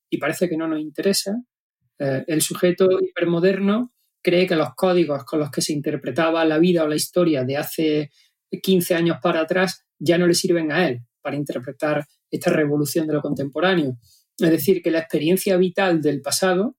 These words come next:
no los tienen en valor. Y yo lo veo constantemente en mis alumnos en la universidad, lo veía antes en el instituto, cuando en los últimos años ya, ah,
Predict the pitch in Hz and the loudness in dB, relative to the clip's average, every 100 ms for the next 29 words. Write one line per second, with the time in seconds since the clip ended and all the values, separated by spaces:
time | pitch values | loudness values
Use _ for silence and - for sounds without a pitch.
0 | _ _ _ _ 165 185 185 - 190 151 | _ _ _ _ 2 2 2 0 -2 0
1 | 139 131 127 127 160 143 165 160 170 165 | -4 -4 -2 -4 -4 0 2 0 -2 -4
2 | - 165 151 151 156 160 143 135 120 143 | -2 -2 -2 -4 -4 -4 -4 -6 -6 -4
3 | 147 143 139 139 139 135 156 170 160 127 | -6 -6 -6 -8 -8 -6 -2 -2 0 0
4 | 135 147 143 139 135 - 143 151 175 135 | -2 -4 -8 -12 -14 -14 -12 -4 -4 -2
5 | 131 120 123 127 147 143 143 156 175 - | -6 -2 -2 -2 -4 -4 -2 0 -2 -6
6 | - - _ 143 139 147 160 151 139 127 | -20 -20 _ -4 0 0 0 -4 -4 -4